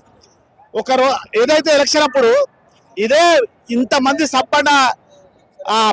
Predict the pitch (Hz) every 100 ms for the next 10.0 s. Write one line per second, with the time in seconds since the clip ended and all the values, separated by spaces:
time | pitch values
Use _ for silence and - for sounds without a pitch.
0 | - 233 294 311 277 220 320 320 302 269
1 | 233 523 571 - _ - - - _ _
2 | _ _ _ 202 220 320 311 311 320 302
3 | 254 269 302 302 294 247 262 - _ 226
4 | 262 - 349 330 302 285 339 330 302 311
5 | 302 269 262 285 269 262 240 226 269 -
6 | _ _ _ _ 202 233 277 277 285 -
7 | _ 202 214 - - 185 226 233 233 226
8 | 240 233 226 214 214 208 208 226 196 220
9 | 214 214 202 190 - 190 214 196 202 254